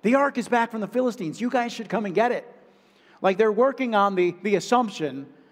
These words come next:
that the ark should rightfully be in Kirjath Jearim. It's pure pride, or pure bait for the pride of Kirjath Jearim. What they don't tell them is who is able to stand before this holy Lord God.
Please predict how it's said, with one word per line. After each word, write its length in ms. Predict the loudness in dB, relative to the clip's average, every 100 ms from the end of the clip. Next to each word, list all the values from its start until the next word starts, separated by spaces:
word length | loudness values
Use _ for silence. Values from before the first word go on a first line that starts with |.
| _ _ _ _ 0
that 140 | 0
the 140 | 4 4
ark 200 | 2 0
should 200 | -2 0
rightfully 640 | 2 2 2 -2 -2 -2
be 280 | -2 -4 -4
in 120 | -6
Kirjath 640 | -8 -8 -6 -2 -2 -4 -10
Jearim. 440 | -8 -6 -6 -8 -16 -20 _ _ _ _ _ _ _ -12
It's 140 | -12
pure 300 | -12 -6 -4
pride, 600 | -4 -4 2 2 2 0 -2
or 180 | -2
pure 260 | -2 -4 -4
bait 400 | -2 -2 -2 -4
for 140 | -10
the 80 | -10
pride 520 | -4 0 2 2 -2 -12 -20 _ _ -6
of 380 | -4 -4 -10 -12
Kirjath 540 | -4 -4 0 -2 -2 -4
Jearim. 400 | -6 -4 -8 -12 -6
What 160 | -2 2
they 100 | 4
don't 220 | 2 0
tell 320 | 2 4 4
them 320 | 2 0 0 -4
is 580 | -4 -4 -6 -8 -10 -18 -20 _ _ _
who 180 | 0 2
is 120 | 4
able 280 | 2 2 0
to 80 | -4
stand 340 | -2 -2 -2
before 280 | -4 -2 -2
this 160 | -2 -2
holy 320 | -2 0 0
Lord 260 | -2 -2
God. 400 | 0 2 2 -2